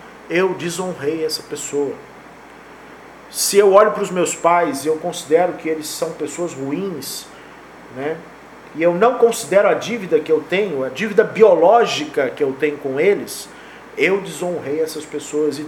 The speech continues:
tudo que eu desonro, eu tenho dívida.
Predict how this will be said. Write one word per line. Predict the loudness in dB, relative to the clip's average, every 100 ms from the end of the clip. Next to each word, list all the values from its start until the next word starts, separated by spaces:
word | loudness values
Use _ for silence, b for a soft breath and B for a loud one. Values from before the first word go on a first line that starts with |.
| -2
tudo | 2 2 0
que | 2 4
eu | 4
desonro, | 2 0 4 4 4 4 4
eu |
tenho | 4 0 -2
dívida. | -4 -4 -4 -4 -4 -4